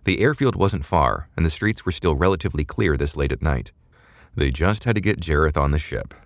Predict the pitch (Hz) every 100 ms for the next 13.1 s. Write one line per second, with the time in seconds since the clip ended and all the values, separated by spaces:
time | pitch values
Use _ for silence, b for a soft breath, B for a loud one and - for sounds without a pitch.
0 | _ - 67 65 67 - 80 90 76 62
1 | 71 85 90 76 71 - 50 - 67 50
2 | - - _ _ _ _ _ _ b b
3 | b 87 - 98 95 76 85 87 67 69
4 | 71 76 73 71 80 71 71 69 82 73
5 | 67 65 - 69 64 - _ b b b
6 | b - 78 80 98 - 76 80 82 78
7 | - 82 78 76 110 64 60 76 65 78
8 | 78 52 - _ _ b b b b -
9 | 67 67 - 80 82 78 90 85 82 98
10 | 80 65 64 64 62 - - - - 67
11 | 67 69 82 95 98 95 92 71 57 -
12 | - - _ - 71 64 73 98 - -